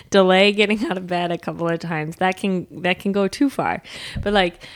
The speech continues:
once or twice hitting snooze is, like, I actually plan that into my little rhythm, my, my ritual here.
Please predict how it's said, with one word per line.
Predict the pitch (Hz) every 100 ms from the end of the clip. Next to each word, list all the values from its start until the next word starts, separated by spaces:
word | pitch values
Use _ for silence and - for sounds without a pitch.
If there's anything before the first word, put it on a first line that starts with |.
| -
once | 208 247 277
or | 294
twice | 262 - 202 185 185
hitting | - 220 202
snooze | 202 208 208 190 170 165
is, | 175 175
like, | 175 165
I | - 202
actually | 233 226 - 196
plan | 190 - 208 214 214
that | 202 170 170
into | - 185 202 202 202
my | 185 180
little | 180 170 170
rhythm, | 170 185 180 170 160
my, | 180 175 185 170 -
my | 196 190 185
ritual | 196 180 185 - 165 160
here. | 170 170 165 165